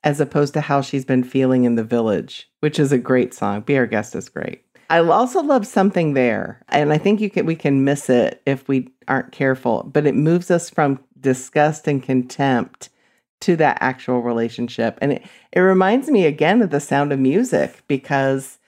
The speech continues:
you kind of have this, these two people and they're, you know, they don't like each other. And then all of a sudden they start to like each other. Something changes.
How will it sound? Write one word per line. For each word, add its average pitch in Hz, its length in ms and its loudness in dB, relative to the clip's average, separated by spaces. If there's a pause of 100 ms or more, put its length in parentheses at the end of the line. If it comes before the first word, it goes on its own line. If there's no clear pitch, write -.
(260)
you 156 180 -2
kind 165 340 -2
of 160 120 -2
have 160 340 -2
this, 147 380 -4 (100)
these 151 240 -6
two 160 160 -2
people 160 480 0
and 135 180 2
they're, 123 320 2 (500)
you 147 120 2
know, 131 340 4 (120)
they 135 100 2
don't 151 160 4
like 175 240 2
each 117 220 0
other. 120 280 4
And 123 160 4
then 127 120 4
all 127 160 2
of 139 80 -6
a 151 40 -4
sudden 175 380 0
they 175 140 2
start 190 260 -2
to 214 60 -2
like 247 280 0
each 123 200 -4
other. - 440 -6
Something 165 360 -6
changes. 120 580 -4